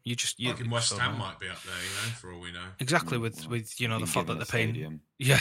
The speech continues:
Speaker 1: two pound fifty a week or something that they're paying for it is,
Speaker 2: Yeah.
Speaker 1: you know, don't buy their own corner flags. That's, that's a travesty, but that's an argument for
Speaker 3: That is
Speaker 1: another day.
Speaker 3: ah, yeah, that is, yeah, quite right.
Speaker 1: It's, it's an absolute heist, but, um,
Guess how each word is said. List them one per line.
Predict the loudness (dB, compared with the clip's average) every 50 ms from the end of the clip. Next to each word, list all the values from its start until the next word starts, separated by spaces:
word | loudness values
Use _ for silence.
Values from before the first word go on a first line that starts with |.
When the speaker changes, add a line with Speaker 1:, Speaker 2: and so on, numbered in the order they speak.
| 6
Speaker 1:
two | 6 6 6 6
pound | 6 6 4 4 4
fifty | 2 0 0 0 0 0
a | 0
week | 0 0 -2 -2 -2 -2
or | -4 -2
something | -2 -4 -6 -6 -6 -4 -4
that | -2
they're | -4 -2
paying | 0 0 0 2 0 0
for | -2 -4 -4 -4
it | -2 0
is, | 0 2 2
Speaker 2:
Yeah. | 2 0 0 -2 -6 -6 -6 -6 -6 -8 -8 -10 -10 -6
Speaker 1:
you | -2 0
know, | 0 0 -2 -6 -14 -20 _ _ -4 2
don't | 2 4 4 4 4
buy | 2 2
their | 2 2 0 -2
own | -2 0
corner | 0 0 2 2 0 0
flags. | -2 -2 -4 -4 -2 -2
That's, | -2 0 0 0 0 0
that's | 2 2 2 2 2 2 0 0 -2 -6 -10 _ _ _ -10 -8
a | -2
travesty, | 2 4 4 4 4 2 2 0 0 0 -2
but | -6 -6 -4 -6 -6 -6 -12 -14 -14 -12 -14 -14 -10 -4
that's | -2 0 2 2
an | 4 4
argument | 4 4 2 2 -2 -4 -2 -2
for | 0 0
Speaker 3:
That | 0 0
is | -2
Speaker 1:
another | -2 -4
day. | -4 -2 -2 -2 -4 -4 -6 -6
Speaker 3:
ah, | -6 -6 -6 -8 -10 _ -8
yeah, | -6 -6 -6 -6
that | -8 -12 -14 -14 -16
is, | -18 -18 -18
yeah, | -18 -18 _ _ _ _ _
quite | -20 -18 -18
right. | -18 -18 -10 -6 -4 -2
Speaker 1:
It's, | 0 2 0 0
it's | 0 -2 -2 0 0
an | 2
absolute | 0 0 0 -4 -4 0
heist, | 2 4 4 4 2 2 0 0 -2 -2
but, | -6 -10 -10 -8 -6
um, | -6 -6 -4 -6 -6 -8